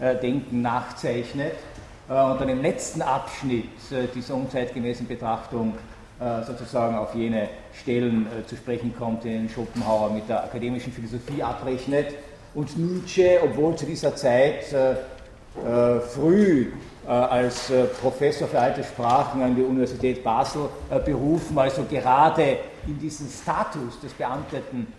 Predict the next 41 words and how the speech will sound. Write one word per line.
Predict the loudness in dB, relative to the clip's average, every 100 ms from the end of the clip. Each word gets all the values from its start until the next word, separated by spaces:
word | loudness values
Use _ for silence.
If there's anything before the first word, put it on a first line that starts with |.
| -20 -6
äh, | -2 -2 -4
Denkers, | -6 -6 -4 -4 -6 -4
äh, | -2 -2
den | -4
Schopenhauer | -8 -6 -2 0 0
kritisiert | -4 -10 -8 -6 -4
hat, | -2 -2 -4 -14 -18 -20 -4
äh, | 0 0 0
Nietzsche | -4 -6 -4 -4 -4 -10
setzt | -8 -6 -6 -12 -16 -14
diese | -14 -10 -12
Kritik, | -10 -10 -10 -12 -12
äh, | -12
Schopenhauers | -10 -10 -4 -2 -2 -4
nicht | -8 -10
nur | -12
fort, | -6 -2 -2 -2 -12 -18 -20 -16 -6
äh, | -4 -4
sondern | -4 -4 -4
gibt | -6 -8
ihr | -4
noch | -2 -2
die | -4 -6
eine | -6 -4
oder | -4 -4
andere, | -4 -4 -4 -4 -6 -12 -20 -14
äh, | -6 -6
zusätzliche | -4 -4 -4 -6 -10 -6 -4 -4 -12 -10
kritische | -8 -8 -10 -8 -8
Pointe. | -2 0 0 -4 -10 -18 -20 -14 -2
Äh, | -2
und | 0 -4
zwar | -4 -4 -4
in | -6
zweierlei | -4 -2 -2 -2
Hinsicht, | -4 -4 -4 -4 -4 -8 -16
ich |
versuche | -12 -10 -8 -8
das | -8 -8
ganz | -10 -8
kurz | 0 2 2 -8